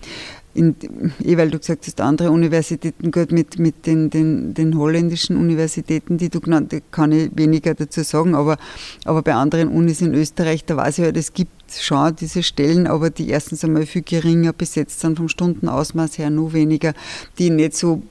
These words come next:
prominent sozusagen angesiedelt sind, die, die zwar den Titel haben, ich weiß nicht, Green University oder sonst irgendwie, aber die, die sie trotzdem viel schwerer tun und in noch viel kleineren Schritten vorangehen. Die gibt's zwar schon länger,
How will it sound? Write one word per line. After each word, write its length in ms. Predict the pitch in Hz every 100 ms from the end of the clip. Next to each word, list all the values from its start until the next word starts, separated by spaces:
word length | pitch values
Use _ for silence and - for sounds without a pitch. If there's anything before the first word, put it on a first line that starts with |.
| -
prominent 600 | 175 175 175 156 190 202
sozusagen 640 | 214 156 - - 160 143
angesiedelt 720 | - 147 147 151 - 160 151 -
sind, 300 | 147 127 123 - - - -
die, 160 | 185
die 220 | 160 - 180
zwar 240 | - 165
den 200 | 165 170
Titel 420 | - 185 196 214
haben, 260 | 165 160 175
ich 100 | 147
weiß 220 | 151 165
nicht, 240 | 180 156
Green 280 | - 175 175
University 720 | 165 170 151 156 160 180 -
oder 140 | 160 165
sonst 340 | - 180 -
irgendwie, 440 | 180 180 180 180 175 - -
aber 300 | - 160 170 - 73 - - -
die, 300 | 190 185 -
die 80 | 185
sie 360 | 165 185 175 165 - - - -
trotzdem 380 | 190 190 - 190
viel 220 | - 202
schwerer 400 | - 160 165 180
tun 220 | 196 180
und 140 | 170 180
in 120 | 175
noch 140 | 170
viel 180 | 175 202
kleineren 500 | - 156 165 170 160
Schritten 460 | 151 190 214 - 156
vorangehen. 580 | 160 147 139 147 147
Die 80 | 143
gibt's 300 | 147 196 -
zwar 160 | - 196
schon 180 | - 185
länger, 380 | 175 185 190